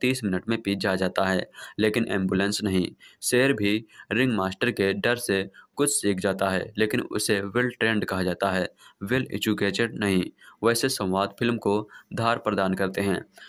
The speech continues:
अभिनय में सभी कलाकारों ने अपना श्रेष्ठ प्रदर्शन दिया है। अपनी उम्र से आधी उम्र का किरदार निभाना आसान नहीं था, लेकिन आमिर ने यह कर दिखाया। आज की युवा पीढ़ी के हाव भाव को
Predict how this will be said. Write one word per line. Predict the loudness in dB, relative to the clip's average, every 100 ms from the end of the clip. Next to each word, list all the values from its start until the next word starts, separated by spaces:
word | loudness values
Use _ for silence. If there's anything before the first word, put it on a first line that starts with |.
| -20 _
अभिनय | 2 4 2
में | 2
सभी | 0 0 2
कलाकारों | 2 2 2 2 2
ने | 0
अपना | -2 -2 -2
श्रेष्ठ | 0 2 2 0
प्रदर्शन | -2 0 0 0 2
दिया | 4 2
है। | 0 -4 -12 -8 -2
अपनी | 0 0 0
उम्र | 0 0
से | 0 0
आधी | 0 0 2
उम्र | 2 0
का | -2
किरदार | -2 0 2 2 0 -8 -20 -2
निभाना | 0 2 2 0
आसान | 0 0 0
नहीं | 2 2
था, | 2 0 -2 -12 -10 -2
लेकिन | 0 2
आमिर | 0 0 0
ने | 0 -2 -4 -12 -4
यह | -4
कर | -2 -2 0
दिखाया। | 0 0 -2 -2 -6 -16 -2
आज | 2 2
की | 0
युवा | 0 0
पीढ़ी | 0 0 0
के | 0 -2
हाव | 0 0
भाव | 0 -2 0
को | 0 0